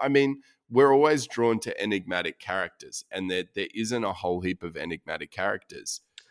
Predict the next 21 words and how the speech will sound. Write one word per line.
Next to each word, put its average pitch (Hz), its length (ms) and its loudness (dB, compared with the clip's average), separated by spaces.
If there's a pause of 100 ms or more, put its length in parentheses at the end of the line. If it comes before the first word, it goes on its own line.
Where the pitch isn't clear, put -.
(320)
uh, 73 340 -2 (160)
in, 104 400 0
in 113 240 2
those 92 300 0
sports 110 400 -4
at - 100 -14
the 80 60 -14
moment. 62 280 -12
Like, 82 220 -10
who 131 220 2
are 110 180 8
the 98 120 -4
big 87 280 -4
swimmers 101 520 -4
these 73 280 -10
days? 64 400 -14 (340)
Or 87 180 -2
who 113 360 -2
are, 101 380 0
who 110 180 -2
is 98 300 0